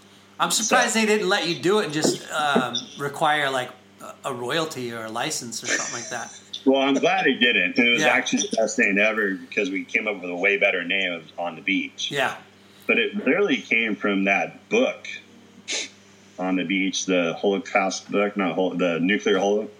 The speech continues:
Speaker 2: nuclear. I don't know. Mike, Mike's the one that actually brought it up.
Speaker 1: Huh.
Speaker 2: We had some, had designer guy kinda helping design the store at that time,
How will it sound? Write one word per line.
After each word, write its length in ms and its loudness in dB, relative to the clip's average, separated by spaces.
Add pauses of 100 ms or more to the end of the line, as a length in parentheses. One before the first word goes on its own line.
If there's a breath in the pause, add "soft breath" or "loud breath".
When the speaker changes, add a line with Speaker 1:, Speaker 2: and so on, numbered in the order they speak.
(440 loud breath)
Speaker 2:
nuclear. 600 0 (220)
I 40 2
don't 60 4
know. 120 2
Mike, 460 2
Mike's 340 2
the 60 0
one 200 2
that 120 0
actually 320 -2
brought 260 0
it 120 -4
up. 340 -2
Speaker 1:
Huh. 160 0
Speaker 2:
We 60 0
had 160 -2
some, 160 -4 (1080)
had 140 4
designer 440 2
guy 280 0
kinda 260 -2
helping 300 0
design 380 0
the 60 -6
store 360 0
at 100 -4
that 180 -2
time, 440 -4